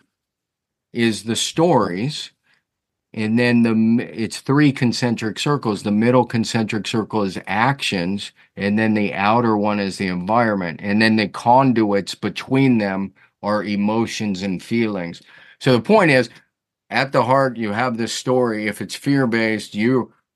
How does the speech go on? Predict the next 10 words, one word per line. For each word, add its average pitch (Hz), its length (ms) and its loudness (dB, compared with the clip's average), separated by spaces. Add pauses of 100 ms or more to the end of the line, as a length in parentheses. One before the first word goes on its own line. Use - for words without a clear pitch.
(120)
you 123 220 4
being 120 400 2
you 127 580 2
and, 110 420 -8
and 110 500 -4
a 101 320 0
coach 127 840 0 (360)
are 98 220 -2
catching 123 640 0
it, 110 300 -2